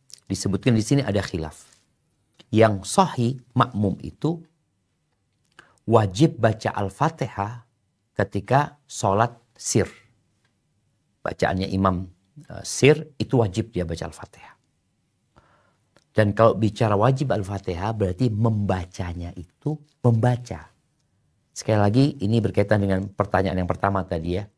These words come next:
Berkaitan dengan amalan hati dan amalan lisan. Jadi orang baca Quran itu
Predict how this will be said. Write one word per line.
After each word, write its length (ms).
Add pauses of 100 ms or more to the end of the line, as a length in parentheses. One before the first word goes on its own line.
(340)
Berkaitan 400
dengan 240
amalan 480
hati 480
dan 240
amalan 400
lisan. 240 (1040)
Jadi 240
orang 320
baca 240
Quran 480
itu 400